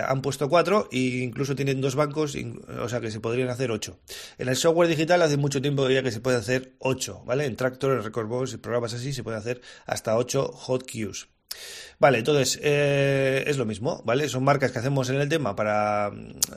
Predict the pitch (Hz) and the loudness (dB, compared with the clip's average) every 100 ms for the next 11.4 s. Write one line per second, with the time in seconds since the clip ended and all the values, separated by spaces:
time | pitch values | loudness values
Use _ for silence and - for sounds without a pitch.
0 | 127 117 117 113 107 107 107 107 - 113 | -14 -10 -6 -2 0 0 0 -2 -4 -2
1 | 143 131 - - - _ 127 120 127 123 | -2 -2 -8 -20 -20 _ -8 0 2 4
2 | 147 139 104 107 127 135 139 147 123 - | 4 4 2 -4 -2 -2 -2 -2 -4 -2
3 | 123 110 - 117 123 131 151 180 208 - | 0 -2 -2 -6 -2 0 4 4 4 0
4 | 117 120 156 160 160 143 147 170 165 147 | -2 -2 -2 -2 0 0 4 4 2 0
5 | 143 143 131 - - - - 135 131 123 | 0 0 -2 -10 -20 -6 0 4 4 4
6 | 127 139 139 156 143 143 147 170 165 180 | 4 4 2 2 2 2 0 0 0 0
7 | 233 - - - - - _ _ - 214 | -2 -4 -20 -20 -20 -20 _ _ 2 2
8 | 240 147 147 175 196 180 175 165 160 143 | 6 6 6 6 4 4 4 6 4 4
9 | - - 147 147 147 131 190 180 131 143 | -4 -2 0 2 0 -2 0 0 0 -2
10 | 139 147 139 135 - - 190 170 139 143 | 0 0 0 -2 -6 0 2 4 4 4
11 | 175 156 170 | 4 4 0